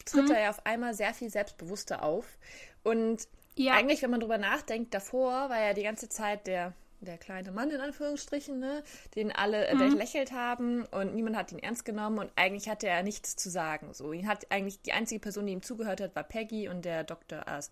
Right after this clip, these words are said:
Speaker 1: Erskine, so. Und ansonsten hat ihn ja niemand ernst genommen und er hat sich ja auch so verhalten. Oder, was heißt verhalten, ja, aber hatte jetzt, hat er ja auch einfach nur Ja und Amen und er hat,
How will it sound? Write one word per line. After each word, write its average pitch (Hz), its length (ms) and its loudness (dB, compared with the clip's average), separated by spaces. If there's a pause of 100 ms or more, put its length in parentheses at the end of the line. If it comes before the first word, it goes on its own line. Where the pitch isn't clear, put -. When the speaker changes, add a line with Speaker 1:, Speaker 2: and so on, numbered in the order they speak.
Speaker 1:
Erskine, - 420 -8 (100)
so. - 200 -14 (500)
Und 185 240 -4 (240)
ansonsten 220 400 2
hat 196 140 0
ihn 202 60 -2
ja 190 100 0
niemand 196 260 -2
ernst 190 220 -2
genommen 208 280 -2
und 185 100 0
er 190 80 0
hat 196 160 -4
sich 208 120 -6
ja 208 100 0
auch 196 60 -4
so 208 120 -8
verhalten. 214 640 -4 (320)
Oder, - 160 -8 (180)
was - 120 -12
heißt 185 140 -12
verhalten, 185 400 -2
ja, 170 200 -12
aber 160 280 -4 (480)
hatte 220 220 4
jetzt, - 300 0 (260)
hat 202 220 0
er - 100 4
ja 196 100 6
auch - 60 0
einfach 214 160 -6
nur 196 120 0
Ja 175 220 2
und 180 120 -2
Amen 190 300 0
und 180 100 -2
er 175 100 -2
hat, 190 140 -6